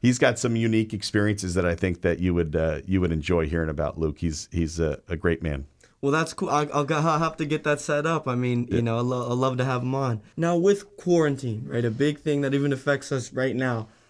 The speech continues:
Speaker 2: how has your job changed since quarantine?
Speaker 1: <laughs> Oh,
Speaker 2: I know
Speaker 1: man.
Speaker 2: that's a, <laughs> that's probably a big
Speaker 1: Uh,
Speaker 2: ask, but
Speaker 1: well, yeah, you know, Luke, it's, I was thinking about that today, and I thought, "Well, gosh, when, when Luke interviews me, is he gonna ask me about quarantine and covid in my role
Speaker 2: <laughs>
Speaker 1: right now?" And I, I will say this, Luke, maybe the best way for me to describe it, pre-covid,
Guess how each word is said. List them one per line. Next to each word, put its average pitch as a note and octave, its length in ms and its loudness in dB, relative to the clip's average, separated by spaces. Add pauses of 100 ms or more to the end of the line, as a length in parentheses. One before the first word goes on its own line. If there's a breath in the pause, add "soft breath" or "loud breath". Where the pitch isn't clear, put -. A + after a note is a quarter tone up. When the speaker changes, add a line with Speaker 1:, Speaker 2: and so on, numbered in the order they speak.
(140 soft breath)
Speaker 2:
how G3 280 -2
has F#3+ 300 2
your D#3+ 300 0
job C3+ 480 -6
changed C3 600 -2
since A#2+ 440 -2 (320 soft breath)
quarantine? A#2+ 720 -2
Speaker 1:
<laughs> - 80 -16
Oh, A#2 260 4
Speaker 2:
I B2+ 60 4
know D#3 120 6
Speaker 1:
man. - 20 6
Speaker 2:
that's D#3+ 160 2
a, D#3 60 4
<laughs> D3 880 2
that's - 320 0
probably F3+ 280 6
a E3+ 40 8
big - 20 8
Speaker 1:
Uh, G2+ 300 8
Speaker 2:
ask, D3 420 0
but A#2+ 240 0
Speaker 1:
well, C#3+ 160 8
yeah, E3 180 6
you D3+ 140 4
know, C#3+ 120 2
Luke, C3+ 260 2
it's, A2+ 300 -2 (120)
I F#2 100 4
was F#2+ 160 0
thinking C3+ 240 4
about F#2 240 2
that F2+ 180 2
today, F#2+ 200 0
and F2+ 100 2
I E2+ 60 2
thought, F2+ 240 2
"Well, A2 180 2
gosh, F#2 360 0
when, F2+ 200 -2
when F#2 160 0
Luke A2 180 2
interviews F2 560 0
me, E2 160 0
is E2+ 300 -2
he F#2 80 0
gonna F2 160 2
ask F2+ 300 0
me F2+ 60 0
about E2 240 0
quarantine E2+ 480 -2
and E2 100 -2
covid E2 300 0
in - 80 6
my E2 140 6
role E2+ 360 4
Speaker 2:
<laughs> E2+ 120 6
Speaker 1:
right E2 120 -2
now?" E2+ 240 2
And E2+ 100 2
I, E2+ 140 0
I A2 100 6
will A#2+ 100 4
say C3+ 180 6
this, A2 280 0
Luke, A2 160 0
maybe A2 180 2
the G2+ 100 2
best G2 240 0
way G2+ 100 4
for F#2+ 120 -2
me F#2+ 100 2
to E2 80 -2
describe F2 460 0
it, - 220 -2
pre-covid, B2 800 2